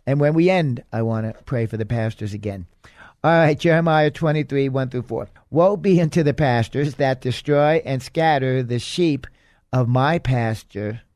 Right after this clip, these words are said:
saith the Lord." Pasture, P A S T U R E. That's where sheep graze. "Woe be to the pastors that destroy and scatter the sheep of my pasture, pasture, saith the Lord." So, whew, here we see that a pastor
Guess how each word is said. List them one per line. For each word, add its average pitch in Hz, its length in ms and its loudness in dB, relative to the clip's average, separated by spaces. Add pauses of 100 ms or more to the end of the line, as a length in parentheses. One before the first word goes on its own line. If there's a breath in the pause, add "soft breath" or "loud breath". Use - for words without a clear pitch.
(120)
saith 110 400 -4
the 104 100 -4
Lord." 104 260 -6 (580)
Pasture, 139 560 0
P 147 260 -2
A 135 220 0
S 127 240 -2
T 143 460 -2
U 135 360 -2
R 123 320 -2
E. 117 200 -4
That's 117 260 -6
where 123 160 -2
sheep 120 340 -4 (100)
graze. 113 420 -2 (340 soft breath)
"Woe 160 300 4
be 180 320 2
to 156 160 -2
the 131 100 0
pastors 147 640 0
that 120 240 -2
destroy 143 580 0
and 123 140 -4
scatter 139 400 0
the 147 140 -4
sheep 131 320 -6
of 113 100 -2
my 123 220 -2
pasture, 123 640 -4 (360 soft breath)
pasture, 143 420 0
saith 127 340 0
the 123 100 0
Lord." 127 220 2
So, 120 260 -2 (680 soft breath)
whew, - 200 -10 (100)
here 180 360 2
we 151 160 2
see 160 360 2
that 143 260 0
a 135 160 0
pastor 147 880 -2